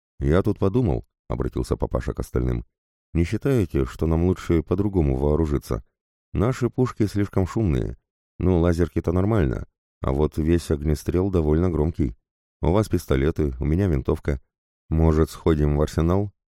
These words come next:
«Думаю, что мы вооружены как надо. Пистолеты в крайнем случае в ближнем бою гораздо более эффективные, чем что-либо другое. А вот боекомплект пополнить бы не мешало. Мы в туннеле расстреляли много патронов.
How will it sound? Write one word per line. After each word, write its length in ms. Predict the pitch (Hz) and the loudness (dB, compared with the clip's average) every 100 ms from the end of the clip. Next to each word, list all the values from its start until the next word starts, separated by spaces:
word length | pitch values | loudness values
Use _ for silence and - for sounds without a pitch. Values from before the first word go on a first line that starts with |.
| _ _ _ _ _ - | _ _ _ _ _ -6
«Думаю, 480 | 90 101 104 104 98 | 0 2 4 4 2
что 180 | - | 2
мы 140 | 98 95 | 2 4
вооружены 560 | 95 95 90 95 95 | 4 2 2 2 2
как 180 | 92 90 | 0 -2
надо. 340 | 101 87 60 - _ _ _ | -2 0 -2 -6 _ _ _
Пистолеты 560 | 76 73 78 76 82 92 | -4 -2 0 2 0 -2
в 60 | - | -2
крайнем 320 | 85 82 80 | 0 2 0
случае 560 | - 85 - 82 80 | -2 -4 0 2 2
в 180 | 78 69 | 2 0
ближнем 400 | 73 78 76 76 | -2 -2 0 0
бою 240 | 76 78 80 | 2 2 2
гораздо 400 | 78 78 71 73 | 2 2 0 0
более 320 | 78 76 78 | 2 2 0
эффективные, 720 | 78 71 98 90 76 64 62 | -2 -4 -2 0 0 0 -4
чем 180 | - 73 | -6 -6
что-либо 380 | - 82 78 | -2 -2 -2
другое. 440 | 80 78 76 85 64 _ _ _ _ _ - | -2 -2 0 0 -2 _ _ _ _ _ -6
А 120 | 65 | -2
вот 200 | 69 95 | 0 0
боекомплект 640 | 98 104 101 95 101 - | 2 2 2 0 -2 -2
пополнить 420 | - - 107 101 90 | -4 -2 0 0 0
бы 140 | 95 | 0
не 60 | 95 | 0
мешало. 460 | 92 - 98 62 - _ _ - | -2 -4 -6 -6 -12 _ _ -2
Мы 160 | 82 | -2
в 80 | 82 | 0
туннеле 340 | 87 90 92 85 | 0 2 2 2
расстреляли 560 | 82 - 80 87 85 | -2 -6 -2 0 0
много 320 | 82 85 78 | 0 0 -2
патронов. 460 | 76 - 92 64 | -4 -4 -4 -4